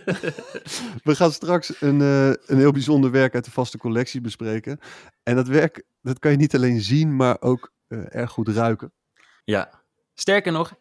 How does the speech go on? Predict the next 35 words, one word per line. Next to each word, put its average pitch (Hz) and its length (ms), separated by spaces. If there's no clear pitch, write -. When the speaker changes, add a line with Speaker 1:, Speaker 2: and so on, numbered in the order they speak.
Speaker 1:
ik 170 200
ben 156 180
er 147 220
al, 131 340
ik, - 200
al 139 240
meerdere 151 340
keren 123 440
langs 113 340
gelopen, 104 560
omdat 104 340
het 107 120
inderdaad 104 360
niet 104 160
zo 107 140
lekker 101 220
ruikt. 104 400
Eh, 101 640
en 101 120
omdat 104 180
het 101 100
ook 110 120
niet 117 200
in 110 140
eerste 104 220
instantie 104 380
heel 107 260
erg 101 220
uitnodigt 107 540
om 101 200
er 98 120
echt - 160
lekker 101 240
te, - 100
bij, 98 240